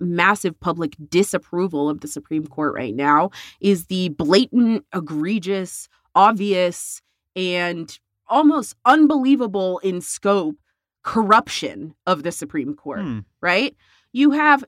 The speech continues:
Speaker 1: Justice Clarence Thomas being yachted, wined and dined, flown all over the world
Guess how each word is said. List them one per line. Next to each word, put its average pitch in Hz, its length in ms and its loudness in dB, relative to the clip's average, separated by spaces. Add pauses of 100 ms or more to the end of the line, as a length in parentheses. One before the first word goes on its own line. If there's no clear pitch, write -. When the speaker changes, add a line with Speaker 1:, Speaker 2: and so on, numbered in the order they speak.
Speaker 1:
Justice 302 460 -2
Clarence 311 600 -2
Thomas 240 800 -4 (320)
being 233 380 -2
yachted, 262 720 2 (240)
wined 269 600 0
and 196 280 -4
dined, 262 720 2 (580)
flown 311 640 2
all 247 320 0
over 240 220 -6
the 208 100 -2
world 220 680 -2